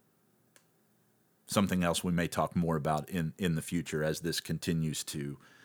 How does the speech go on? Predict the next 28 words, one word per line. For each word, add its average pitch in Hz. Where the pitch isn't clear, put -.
uh, 85
develop. 82
But, 110
uh, 95
September 139
thirtieth 104
is 95
when 104
the 92
current 107
agreement 98
between 90
Major 92
League 87
Baseball 90
and 82
Minor 85
League 80
Baseball 78
runs 87
out, 76
and 87
that's 85
when 82
you're 82
going 78
to -
see, 78